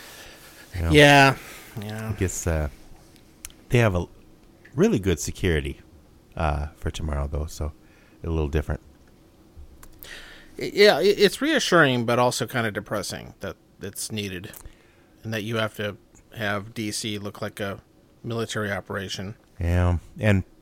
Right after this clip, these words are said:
Speaker 1: probably no one is allowed to attend. <laughs> I don't know. Are they gonna have people in the audience?
Speaker 2: I,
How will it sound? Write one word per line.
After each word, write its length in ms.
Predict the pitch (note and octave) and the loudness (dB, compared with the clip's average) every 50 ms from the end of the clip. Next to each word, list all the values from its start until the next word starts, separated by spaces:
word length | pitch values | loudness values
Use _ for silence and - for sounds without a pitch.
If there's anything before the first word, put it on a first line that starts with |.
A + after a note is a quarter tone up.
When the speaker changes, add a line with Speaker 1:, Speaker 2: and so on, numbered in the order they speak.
| _ - | _ -8
Speaker 1:
probably 580 | - - F#2+ F#2 F2 E2+ D2 D2+ D#2 D#2 D2+ D2 - - - - | -2 0 0 0 0 -2 -2 -2 -2 -4 -4 -6 -10 -18 -12 -4
no 140 | - E2 D#2+ | -2 0 0
one 280 | D#2 D#2 D2+ D2+ D2+ D2 - | 2 2 0 -2 -2 -4 -6
is 200 | - E2 D2+ - | -8 -8 -8 -6
allowed 340 | - D#2 D2 D2 D2+ D#2 - | -4 -4 -2 0 0 0 -2
to 120 | - - D#2+ | -4 -6 -6
attend. 500 | - - - - - A#2 G#2 - - - - - - | -6 -4 0 0 2 2 2 0 -4 -8 -14 -10 -6
<laughs> 180 | F#3 D#3 - - | -6 -6 -2 -2
I 100 | G3 - - | -4 -2 0
don't 180 | - G3+ - - | -2 -4 -2 -2
know. 80 | - D#3 - - - - | -4 -4 -4 -6 -10 -2
Are 80 | - B2 | -2 2
they 100 | A#2+ B2 | 2 2
gonna 160 | A#2+ D3 C3+ | 2 2 2
have 240 | B2+ B2+ A#2+ A#2 - | 2 0 0 -2 -2
people 300 | - B2 A#2+ - B2+ B2 | -2 -2 -2 0 -2 -4
in 60 | A#2+ A2+ | -2 -2
the 80 | A2 | -2
audience? 400 | G#2 G#2 A2 A#2 B2 C3 - - - - - - - - - - - - - - - - - - - - - - - - - _ - | -2 -2 -2 -4 -6 -10 -12 -18 -20 -20 -20 -20 -20 -20 -20 -20 -20 -20 -20 -20 -20 -20 -20 -20 -20 -20 -20 -20 -20 -20 -20 _ -2
Speaker 2:
I, 260 | - F#3+ G3+ G3 | 2 4 4 4